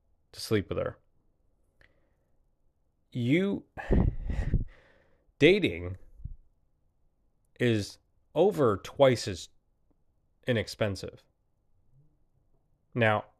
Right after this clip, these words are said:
I personally have never been on a first date. I've been in relationships ever since I was, like, fourteen, but I've never been on, like, a first date. But they always say,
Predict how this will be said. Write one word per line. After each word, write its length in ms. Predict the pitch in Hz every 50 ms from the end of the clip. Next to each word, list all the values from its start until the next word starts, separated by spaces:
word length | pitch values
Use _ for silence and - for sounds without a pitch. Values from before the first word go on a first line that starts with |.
| _
I 280 | - 117 135 160 175 170 143 -
personally 420 | - - 175 170 - - 127 113
have 120 | 104 92 95
never 340 | 101 104 104 107 107 110 101
been 220 | 95 98 98 98
on 180 | 98 95 92 87
a 60 | 82
first 380 | - - 95 95 - - -
date. 320 | - 87 85 90 101 120 - _ _ _ _ _ _ _ _ _ _ _ _ _
I've 140 | - 107 104
been 140 | 127 170 160
in 180 | 127 104 92 92 _ _ _ _ _ _
relationships 800 | - 113 104 101 98 92 - 98 90 - - 87 76 - - _ _ - 196
ever 140 | 165 151 147
since 140 | 135 135
I 60 | 143 135
was, 100 | 123 113
like, 140 | 107 92
fourteen, 460 | - - 107 101 90 - 95 87 - - _ _ _ _ _ _ _ _ _ -
but 80 | 135
I've 60 | 147
never 240 | 180 202 214 208 202
been 280 | 139 107 107 117 139 165
on, 180 | 160 123 98
like, 140 | 92 92 85
a 60 | 90
first 340 | 82 - - 104 92 - -
date. 240 | - 92 82 80 - _ _ _ _ _ _ _ _ _ _ _ -
But 100 | - -
they 140 | 185 180
always 220 | 175 165 156 135 -
say, 440 | - 185 165 143 127 113 113 113